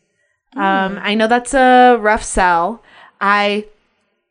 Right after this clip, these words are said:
Speaker 1: have bad experiences with mayonnaise that I'd rather not talk about <laughs> in terms of eating, of there being too much mayonnaise on something. I think that is absolutely possible. And thinking about too much mayonnaise does make me wanna gag a little bit.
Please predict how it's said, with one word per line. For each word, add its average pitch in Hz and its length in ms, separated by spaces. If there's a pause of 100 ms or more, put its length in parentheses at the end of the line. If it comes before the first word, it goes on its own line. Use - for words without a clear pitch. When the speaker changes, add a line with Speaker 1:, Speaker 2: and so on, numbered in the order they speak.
(200)
Speaker 1:
have 240 280
bad 226 240
experiences 175 1040
with 175 140
mayonnaise 165 760 (100)
that 208 180
I'd 180 160
rather 180 320
not 226 260
talk - 360
about 175 520 (220)
<laughs> - 180
in 262 180
terms 214 260
of 214 100
eating, 190 400 (560)
of 202 240
there 208 140
being 208 220
too 302 180
much 311 200
mayonnaise 165 340
on 165 120
something. 160 360
I 160 80
think 190 280
that 196 140
is 185 220
absolutely 190 800
possible. 156 800 (260)
And 185 180
thinking 220 340
about 196 360
too - 260
much 254 220
mayonnaise 294 380
does 196 220
make 180 200
me 185 140
wanna 170 260
gag 156 340
a 233 60
little 269 240
bit. 349 320